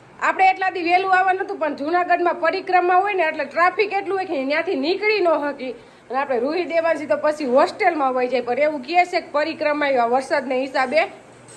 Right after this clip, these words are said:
બંધ છે એમ. એટલે તોય ટ્રાફિક તો પબ્લિકો આવે, પણ બંધ છે, જવા અંદર દેતા નથી.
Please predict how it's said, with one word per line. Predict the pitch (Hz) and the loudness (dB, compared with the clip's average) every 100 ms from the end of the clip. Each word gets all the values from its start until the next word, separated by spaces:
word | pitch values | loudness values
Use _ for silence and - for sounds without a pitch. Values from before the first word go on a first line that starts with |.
| - - 226 | -20 -20 -2
બંધ | 240 415 440 359 | 4 4 4 0
છે | - 320 | -4 0
એમ. | 262 247 285 247 | 2 4 2 0
એટલે | 247 277 269 | -2 0 -2
તોય | 269 403 427 | 0 2 2
ટ્રાફિક | 427 349 359 440 | 2 0 2 0
તો | 381 | 0
પબ્લિકો | 339 349 359 381 359 | 0 0 0 -2 0
આવે, | 339 392 339 - - - - - - - - | 2 2 0 -6 -12 -18 -18 -20 -20 -18 -8
પણ | 269 254 | -6 0
બંધ | 311 359 349 | 2 2 2
છે, | 339 277 | 0 2
જવા | 254 277 320 294 | 4 2 4 2
અંદર | 294 269 | -2 -4
દેતા | 247 262 262 262 285 302 - - | -2 -2 0 0 0 -4 -12 -14
નથી. | 214 285 381 - 294 247 226 | -4 0 0 0 -8 -6 -10